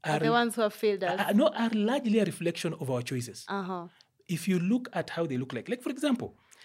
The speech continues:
Speaker 1: there are two elections normally,
Speaker 2: Mm-hmm.
Speaker 1: and you are not going to judge I B C when the election that happens before the election
Speaker 2: Mm-hmm.
Speaker 1: is what determines a leader. I'll give you an example.
Speaker 2: Yeah.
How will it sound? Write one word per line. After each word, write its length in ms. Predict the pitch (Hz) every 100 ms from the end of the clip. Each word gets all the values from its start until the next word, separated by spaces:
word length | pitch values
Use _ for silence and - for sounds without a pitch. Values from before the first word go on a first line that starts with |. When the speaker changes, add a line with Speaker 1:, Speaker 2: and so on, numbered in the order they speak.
| -
Speaker 1:
there 140 | 190
are 40 | 233
two 120 | 277
elections 440 | 202 156 156 120
normally, 360 | 131 123 104 -
Speaker 2:
Mm-hmm. 300 | 214 202 190 185 _ -
Speaker 1:
and 280 | 190 175 180
you 180 | 180 190
are 40 |
not 120 | 226
going 200 | 185 190
to 100 | 185
judge 260 | 143 165 151
I 140 | 147 147
B 140 | 120
C 300 | 123 135 - _ _ - - -
when 500 | 151 208 175 208 - - _ _ _ _ _ _ _ _ _ _
the 360 | 139 139 165 - -
election 760 | 165 156 185 202 - 127 147 - _ _ _
that 200 | 131 139
happens 400 | - 170 170 160
before 280 | 135 123 156
the 180 | 135 117
election 500 | 117 135 139 120 117 - 185
Speaker 2:
Mm-hmm. 160 | 180
Speaker 1:
is 120 | 151
what 220 | 139 160 131
determines 400 | 120 143 131 120
a 60 |
leader. 220 | 110 104 -
I'll 120 | 143
give 180 | 185 143
you 80 | 120
an 60 |
example. 380 | 101 104 110 -
Speaker 2:
Yeah. 280 | 208 190 175